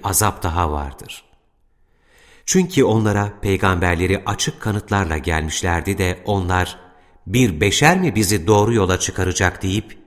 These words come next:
inkar etmişler ve O'na sırt çevirmişlerdi. Allah da muhtaç olmadığını gösterdi.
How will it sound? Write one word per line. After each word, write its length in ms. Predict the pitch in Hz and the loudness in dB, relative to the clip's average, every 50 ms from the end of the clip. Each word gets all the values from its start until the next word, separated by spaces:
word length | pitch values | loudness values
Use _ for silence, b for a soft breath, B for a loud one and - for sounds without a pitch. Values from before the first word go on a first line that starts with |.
| _ | _
inkar 460 | - 104 101 92 - - 107 104 107 | -6 -6 -6 -6 -4 2 4 4 4
etmişler 680 | 101 98 95 - 110 - - - 113 110 117 120 117 - - B B B B B B B B B - | 4 2 0 -2 -6 -6 -2 -2 0 0 0 -4 -8 -14 -20 B B B B B B B B B -2
ve 220 | 107 107 98 - - | 0 0 0 -2 -2
O'na 240 | - 110 104 98 92 | -2 -2 0 0 -2
sırt 340 | - - - 123 120 - - | -2 -2 -2 -4 -4 -4 -6
çevirmişlerdi. 920 | - - 85 82 82 76 76 - - - 85 73 71 69 - - - - _ _ _ _ _ _ _ _ _ b b b b b b b b b | -4 -4 -2 -4 -4 -4 -4 -6 -6 -6 -6 -6 -6 -8 -12 -16 -20 -20 _ _ _ _ _ _ _ _ _ b b b b b b b b b
Allah 400 | 120 123 120 127 147 139 - - | 2 4 4 4 2 2 2 2
da 320 | 123 113 104 104 - - - | 2 2 2 2 -2 -4 -4
muhtaç 480 | 101 107 104 - - 127 123 123 - 123 | -4 -2 -2 2 4 4 4 4 4 4
olmadığını 520 | 123 127 117 101 101 98 98 95 92 92 | 2 4 2 0 0 0 0 0 0 -2
gösterdi. 720 | 82 - 92 85 - - - 95 82 78 73 - 82 76 | -2 -2 -2 -2 -2 -2 -2 -2 -2 -2 -4 -8 -10 -12